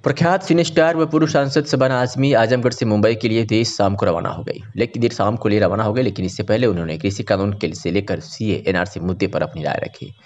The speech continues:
कृषि कानून बिल पर वापस लेने पर उन्होंने प्रसन्नता जताई और यह भी कहा कि जिन किसानों की मौत हुई है, उनके परिजनों को मुआवजा व नौकरी दी जाए।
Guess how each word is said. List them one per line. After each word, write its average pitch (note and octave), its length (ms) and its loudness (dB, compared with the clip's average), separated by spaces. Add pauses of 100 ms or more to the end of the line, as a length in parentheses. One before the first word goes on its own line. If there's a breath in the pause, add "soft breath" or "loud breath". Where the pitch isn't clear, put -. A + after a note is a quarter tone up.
(340 soft breath)
कृषि C3 240 0
कानून C#3 300 2
बिल C3 140 0
पर C3 160 2
वापस G#2+ 360 2
लेने G2 220 0
पर G#2+ 120 0
उन्होंने G2+ 220 0
प्रसन्नता G2 340 -4
जताई G#2+ 320 0
और E2+ 120 0
यह F2+ 100 0
भी A2 100 -2
कहा G#2 380 -2
कि - 60 -8
जिन G#2+ 200 -2
किसानों G#2 380 -4
की G2 100 -6
मौत G2+ 240 -2
हुई A2 120 -2
है, B2 80 -4
उनके G2+ 220 -8
परिजनों F#2+ 340 -2
को F#2+ 100 -8
मुआवजा F2 320 -2
व D#2 80 -4
नौकरी D#2+ 300 -10
दी F2 100 -6
जाए। - 220 -4